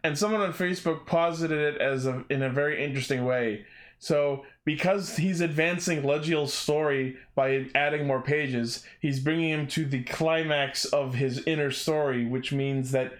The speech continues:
he's reached the end and there's nothing left beyond it.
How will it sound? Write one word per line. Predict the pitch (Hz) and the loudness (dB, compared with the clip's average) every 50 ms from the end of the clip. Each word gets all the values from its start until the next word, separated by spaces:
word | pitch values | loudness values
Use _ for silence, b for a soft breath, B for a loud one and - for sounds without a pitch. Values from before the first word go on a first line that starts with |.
| b b | b b
he's | b 151 143 131 127 135 | b -2 -2 0 0 0
reached | 143 156 143 - - - | -2 -2 -2 -4 -4 -2
the | 139 143 - | -2 0 0
end | 151 151 143 135 123 117 113 107 117 - - | 0 0 0 0 0 -2 -2 -2 -4 -4 -2
and | 123 131 123 | -2 0 0
there's | 123 120 117 120 | 0 -2 -2 0
nothing | 139 139 135 135 139 131 127 | 0 0 0 0 0 0 0
left | 131 139 131 - - - - - | 2 0 0 -2 -4 -10 -6 -2
beyond | 135 131 131 127 123 120 113 | 0 0 2 2 0 0 0
it. | 110 104 101 - | -2 -2 -4 -8